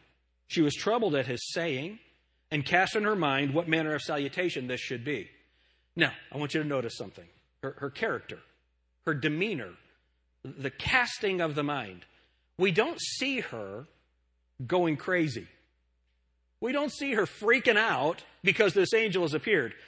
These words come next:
Now, now, see, if it was me and an angel appeared before me and started talking to me, especially if he said, "Blessed art thou among women," I'd wonder what in the world is going on. But imagine, there's no comment in the scripture about her reaction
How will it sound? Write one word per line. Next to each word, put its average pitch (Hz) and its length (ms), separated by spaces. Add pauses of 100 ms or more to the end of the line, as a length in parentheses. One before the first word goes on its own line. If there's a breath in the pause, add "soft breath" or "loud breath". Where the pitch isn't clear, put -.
(200 loud breath)
Now, 196 180
now, 185 160
see, 226 140
if 202 100
it 220 60
was 170 120
me 226 300 (260)
and 170 140
an 156 100
angel 190 380
appeared 190 300
before 175 280
me 175 260 (240 loud breath)
and 165 120
started 147 260
talking 160 360
to 170 100
me, 147 280 (920)
especially 180 520
if 151 80
he 165 80
said, 143 220
"Blessed 151 240
art 139 140
thou 147 120
among 131 260
women," 139 340
I'd 139 120
wonder 135 200
what - 160
in 151 60
the 143 80
world 139 220
is 120 100
going 135 260
on. 131 240 (1700 loud breath)
But 233 140 (140)
imagine, 240 520 (280)
there's 202 280
no 196 300
comment 190 760
in 180 160
the 160 80
scripture 143 560
about 147 280
her 170 120
reaction 160 720